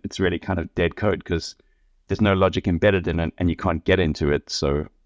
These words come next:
it wouldn't be able to do anything for you. In other words, those are always public. But as an example, if you are choosing to manually embed your code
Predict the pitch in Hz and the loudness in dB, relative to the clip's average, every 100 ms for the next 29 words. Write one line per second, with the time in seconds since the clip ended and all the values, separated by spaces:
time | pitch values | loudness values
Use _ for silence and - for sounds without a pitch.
0 | _ _ 76 76 71 65 67 - 71 65 | _ _ -4 -2 0 0 0 0 0 0
1 | 67 - 69 62 64 80 78 78 85 82 | -4 -4 -2 -2 -2 -2 -2 0 0 0
2 | - 71 73 73 71 - - - - - | 0 0 0 -2 -6 -8 -6 -6 -8 -20
3 | _ _ _ _ - _ _ - 90 85 | _ _ _ _ -20 _ _ -4 4 4
4 | 82 - - 90 90 85 92 85 87 87 | 4 -4 -4 0 2 2 0 0 -2 -2
5 | - 87 85 82 78 78 - _ _ _ | 0 0 4 4 4 2 -2 _ _ _
6 | _ - 107 98 90 95 90 90 95 95 | _ -2 0 0 0 2 2 2 2 2
7 | 92 92 90 90 - 92 90 87 | 2 2 0 0 0 2 2 0